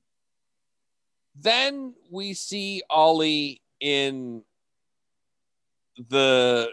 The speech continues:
the lab room where they test everything. Uh, and Mick Rory's there, and he shoots the flamethrower gun and says,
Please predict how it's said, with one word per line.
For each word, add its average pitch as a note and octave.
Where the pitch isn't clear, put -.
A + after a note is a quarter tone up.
the C3
lab D#3
room C#3+
where B2
they A2+
test -
everything. E2
Uh, A#2
and C#3+
Mick F3+
Rory's F#3
there, D3+
and A2
he G2
shoots -
the G3+
flamethrower D#3
gun B2+
and A2+
says, G#2+